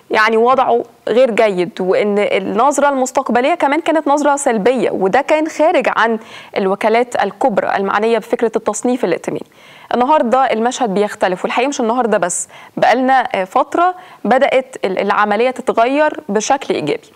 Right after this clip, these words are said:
وكالة Standard أند Poor's بدأت إن هي ترفع نظرتها المستقبلية للاقتصاد المصري من نظرة مستقرة إلى نظرة إيجابية. وخلينا نقول إن الوكالة وضحت إن بشكل كبير جدًا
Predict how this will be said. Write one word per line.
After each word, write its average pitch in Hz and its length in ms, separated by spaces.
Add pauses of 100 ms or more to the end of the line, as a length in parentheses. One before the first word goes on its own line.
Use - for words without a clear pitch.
(500)
وكالة 339 480
Standard 254 560
أند 240 260
Poor's 262 420
بدأت 226 420
إن 220 100
هي 269 540
ترفع 262 460
نظرتها 214 460
المستقبلية 202 640
للاقتصاد 233 580
المصري 262 560 (400)
من 208 220
نظرة 196 400 (160)
مستقرة 294 720 (280)
إلى 254 300
نظرة 233 480 (280)
إيجابية. 208 580 (640)
وخلينا 302 380
نقول 320 300
إن 226 220
الوكالة 269 560
وضحت 262 600
إن 208 240
بشكل 339 340
كبير 233 340
جدًا 202 400